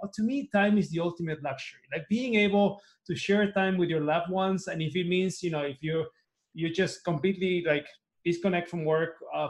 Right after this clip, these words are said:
for the weekend so you can connect with your family and s-, spend time or with your partner or go on a hike or enjoy nature, whatever you wanna call it." Um, I think that is the ultimate luxury. And I think to have, for us having to, like, us all fully stop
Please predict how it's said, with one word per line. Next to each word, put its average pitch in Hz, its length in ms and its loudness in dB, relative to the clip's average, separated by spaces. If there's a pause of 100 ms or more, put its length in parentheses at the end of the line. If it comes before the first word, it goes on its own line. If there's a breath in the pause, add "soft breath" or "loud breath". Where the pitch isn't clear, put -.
for 160 120 -2
the 143 60 -2
weekend 170 440 -4
so 156 80 -6
you 139 160 -2
can 139 160 -8
connect 139 280 -6
with 139 80 -6
your 131 100 -6
family 185 640 2
and 143 100 -2
s-, - 260 -12
spend 151 460 -8
time 196 380 2
or 143 80 -2
with 135 140 -6
your 131 140 -8
partner 185 440 2
or 143 140 -4
go 156 180 0
on 139 80 -6
a 123 100 -10 (160)
hike 220 360 -2
or 160 100 -6
enjoy 185 260 0
nature, 202 360 2
whatever 262 280 4
you 233 140 0
wanna 185 320 2
call 143 200 2
it." - 120 -8 (560 soft breath)
Um, 156 280 -2
I 175 100 0
think 220 340 0
that 180 220 4
is 180 120 0
the 156 140 0
ultimate 151 360 -2
luxury. 226 520 -4
And 165 160 -4
I 165 80 -4
think 180 320 -2 (640)
to 165 80 -8
have, 208 320 2
for 185 100 4
us 196 140 4
having 208 220 4
to, 185 100 2
like, 156 180 2 (140)
us 196 280 0
all 190 220 4
fully 190 360 4
stop 147 380 0